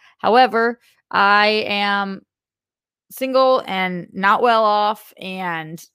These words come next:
working my way up the ladder. And when we're not in covid, I'm working hundred hour weeks and gone all the time. So it just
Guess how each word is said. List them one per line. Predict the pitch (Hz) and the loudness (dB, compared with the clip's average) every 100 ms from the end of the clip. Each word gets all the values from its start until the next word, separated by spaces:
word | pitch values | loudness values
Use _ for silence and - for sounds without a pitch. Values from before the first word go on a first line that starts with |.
| _ | _
working | - 170 180 208 220 | -18 -8 -4 -4 -2
my | 208 202 | -2 2
way | 196 | 4
up | 196 | 2
the | 185 | 2
ladder. | 180 180 180 180 | 2 4 4 2
And | 170 160 156 151 160 _ _ | 0 -2 -6 -12 -18 _ _
when | - 165 190 180 | -8 0 2 2
we're | 180 | 2
not | 202 | 2
in | 190 | 2
covid, | 220 208 202 185 | 0 2 2 2
I'm | 160 160 156 156 160 | 0 0 -2 -6 -4
working | 170 185 | -4 -2
hundred | 175 185 185 | -2 2 4
hour | 180 | 4
weeks | 185 185 - | 2 -2 -6
and | 160 | -2
gone | 160 175 185 | 4 6 6
all | 175 | 2
the | 165 | 0
time. | - 170 175 180 | 0 2 2 0
So | - 165 160 160 _ _ _ - | 0 4 4 0 _ _ _ -10
it | 175 | -8
just | - 233 233 - - | 0 0 0 -8 -16